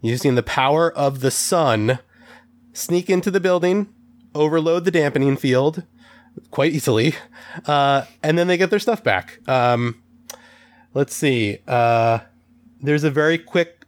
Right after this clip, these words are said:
shootout where Da Vinci maybe almost discovers that he's not a person. Uh, they tease the viewers about possibly delving into some interesting topics on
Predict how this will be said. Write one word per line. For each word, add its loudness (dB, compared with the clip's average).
shootout 0
where 0
Da 2
Vinci 0
maybe 2
almost -2
discovers 0
that 0
he's -4
not 2
a -2
person. -2
Uh, 2
they 0
tease -2
the 0
viewers 0
about 0
possibly 0
delving 2
into 2
some -2
interesting 0
topics 0
on 0